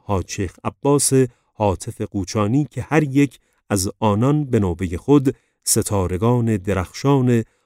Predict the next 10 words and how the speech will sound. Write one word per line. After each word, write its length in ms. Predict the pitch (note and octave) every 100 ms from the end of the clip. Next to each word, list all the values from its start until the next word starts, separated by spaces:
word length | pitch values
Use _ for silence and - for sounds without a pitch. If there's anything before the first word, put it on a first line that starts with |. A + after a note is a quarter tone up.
| _ -
آسمان 760 | G2+ F2 - A#2+ B2+ A#2+ G#2+
فضیلت 720 | G2+ - F#2+ F#2 F2+ A#2+ C3
و 160 | A#2+ A2 _ _ -
توحید 640 | - F#2+ - A#2 A#2+ A2
و 260 | G2+ F#2 F2
معرفتند. 960 | F#2 - - G#2+ - A#2 E2+ D2+ D#2 - - _ _ _ _
شکر 480 | - A2+ - - A#2
الله 560 | C#3+ D3 B2 A2+ F#2+ A2
مساعیهم 1300 | G2+ F#2+ - G#2 F#2 - C#3+ B2 C3 A#2+ A#2 A#2 - _ _ G#2
الجمیلة. 640 | F#2 F2+ E2 D#2 F2+ F#2